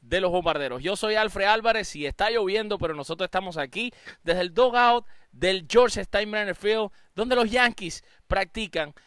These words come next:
en estos Spring Training dos mil veinticuatro. Ha comenzado la temporada que más esperamos en el año, donde los jugadores ya están preparándose de cara a lo que va a ser esta nueva contienda dos mil veinticuatro, una oportunidad tremenda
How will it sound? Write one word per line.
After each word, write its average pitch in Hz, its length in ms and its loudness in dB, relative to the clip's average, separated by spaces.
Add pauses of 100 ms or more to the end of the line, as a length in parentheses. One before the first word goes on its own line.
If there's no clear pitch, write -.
(100)
en 156 140 -8
estos 180 260 -6
Spring 151 320 0
Training 156 260 -6
dos 131 140 -8
mil 131 160 -12
veinticuatro. 123 600 -6
Ha 175 60 2
comenzado 226 640 4
la 170 360 2
temporada 156 440 0
que 170 140 -8
más 233 220 -2
esperamos 190 480 -2
en 170 120 -8
el 165 100 -4
año, 220 300 -2 (280)
donde 175 220 -2
los 190 100 2
jugadores 208 440 2
ya 208 140 -4
están 226 360 -2 (240)
preparándose 202 680 2
de 180 140 -4
cara 202 340 6 (260)
a - 80 -8
lo 147 100 -2
que 151 100 -4
va 160 100 2
a 160 40 -2
ser 196 140 -2
esta 185 200 -2
nueva 220 280 2
contienda 196 520 -4
dos 156 200 0
mil 175 180 -6
veinticuatro, 190 760 2 (240)
una 160 160 0
oportunidad 175 520 0
tremenda 202 540 -2